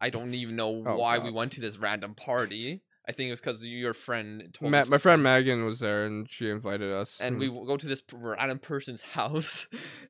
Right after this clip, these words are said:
Speaker 1: and Woz is just sitting down and just saying the most random stuff in the world. Matt's getting <laughs> pissed off at him. <laughs>
Speaker 2: And then, and then, you know, uh, that, that was a br-, real eye opener for me at that party, 'cause, uh, there's this buddy next to me, and I'm like, "Hey, buddy."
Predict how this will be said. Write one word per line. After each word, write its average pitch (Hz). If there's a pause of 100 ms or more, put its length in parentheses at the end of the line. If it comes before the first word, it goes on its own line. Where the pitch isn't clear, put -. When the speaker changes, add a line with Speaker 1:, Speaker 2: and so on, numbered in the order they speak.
Speaker 1:
and 135
Woz 160
is 147
just - (580)
sitting 160
down 127 (360)
and 117
just 120
saying 139
the 123
most 123
random 120
stuff -
in 160
the 143
world. 110
Matt's 113
getting 139
<laughs> - (100)
pissed 151
off 110
at 104
him. 160 (280)
<laughs> - (720)
Speaker 2:
And 131
then, 135
and 131
then, 147
you 147
know, 123
uh, 110 (280)
that, 139
that 139
was 165
a -
br-, 131 (180)
real 131
eye 113
opener 113
for -
me 117
at -
that 113
party, 107
'cause, 131
uh, 113
there's 139
this 139
buddy 139
next 120
to 127
me, 113
and 104
I'm 110
like, 120
"Hey, 156
buddy." 190